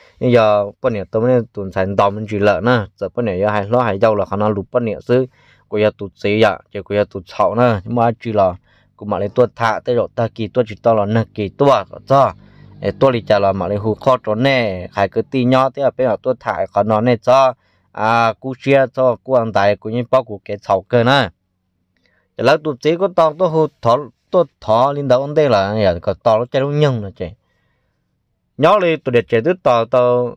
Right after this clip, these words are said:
o nung gầu vậy, chị nung thịt bê, à, thọ, ta su, chị nhỏ đi lời mà tôi cho. Chả lỡ tôi cho, chị, ô, cứ tì họ chỉ nhỏ ta đấy, cứ tì một, liền một té ta thế chị. Xí tỏ, xí tỏ thì tư trộn tu, tư nó mọt ta chị.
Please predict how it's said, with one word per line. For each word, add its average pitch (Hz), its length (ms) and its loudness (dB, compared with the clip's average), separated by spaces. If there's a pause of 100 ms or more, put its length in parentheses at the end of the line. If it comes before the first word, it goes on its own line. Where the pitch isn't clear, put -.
(760)
o 139 300 2
nung 135 200 -8
gầu 95 260 2
vậy, 87 180 -6 (100)
chị 101 80 -6
nung 123 500 -2
thịt 120 120 -6 (180)
bê, 131 360 2 (540)
à, 90 240 -8
thọ, 101 140 -4 (280)
ta 95 180 -2
su, 98 380 -4
chị 92 60 -8
nhỏ 104 160 0
đi 104 120 0
lời 87 160 0
mà 82 160 -6
tôi 107 200 -8
cho. 120 260 -2 (640)
Chả 104 60 -8
lỡ 107 180 2
tôi 135 180 0
cho, 143 320 4
chị, 101 100 -6
ô, 143 300 0
cứ 113 220 -6
tì 139 140 0
họ 113 160 -2
chỉ 107 100 -10
nhỏ 117 260 0
ta 104 220 0
đấy, 127 260 0
cứ 104 80 -14
tì 131 180 -6
một, 101 240 -8
liền 123 220 0
một 101 160 -8
té 127 120 2 (100)
ta 104 280 2
thế 123 180 -10
chị. 98 200 -6 (420)
Xí 131 200 -8
tỏ, 107 160 4
xí 135 140 -10 (100)
tỏ 98 220 2
thì 92 160 -10
tư 135 240 2 (120)
trộn 95 280 0
tu, 113 640 0
tư 123 100 -4
nó 123 240 -2
mọt 107 300 -2
ta 120 340 0
chị. 87 100 -20